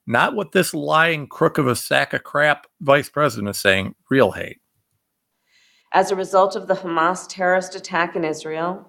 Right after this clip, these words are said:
Speaker 2: and the humanitarian crisis in Gaza, we have seen it.
Speaker 1: Wait, wait, wait. Who did Hamas? What is Hamas? Aren't they a radical Islamic terrorist group? They are. They are very much that,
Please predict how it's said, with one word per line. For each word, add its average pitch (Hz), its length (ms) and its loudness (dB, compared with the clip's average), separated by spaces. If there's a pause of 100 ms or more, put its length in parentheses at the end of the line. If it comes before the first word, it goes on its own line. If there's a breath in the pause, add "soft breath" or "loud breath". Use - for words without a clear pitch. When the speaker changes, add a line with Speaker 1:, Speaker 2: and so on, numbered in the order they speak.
Speaker 2:
and 170 140 2
the 170 60 -2
humanitarian 180 800 -2
crisis 175 540 -6
in 185 140 -10
Gaza, 165 560 -2 (500)
we 185 140 -4
have 185 100 4
seen 202 280 -2
it. 202 140 -6
Speaker 1:
Wait, 165 280 0
wait, 160 140 0
wait. 151 260 0 (400 soft breath)
Who 247 280 0
did 202 340 0
Hamas? 113 880 0 (120)
What 185 180 4
is 254 220 0
Hamas? 98 580 -2 (140)
Aren't 160 200 2
they 220 180 0
a 202 120 0
radical 175 800 -2 (240 soft breath)
Islamic 156 600 2
terrorist 165 540 -2
group? 139 460 -2 (1300)
They 151 340 2
are. 156 580 0 (380)
They 147 220 0
are 160 100 0
very 165 240 0
much 180 440 -2
that, 87 320 -6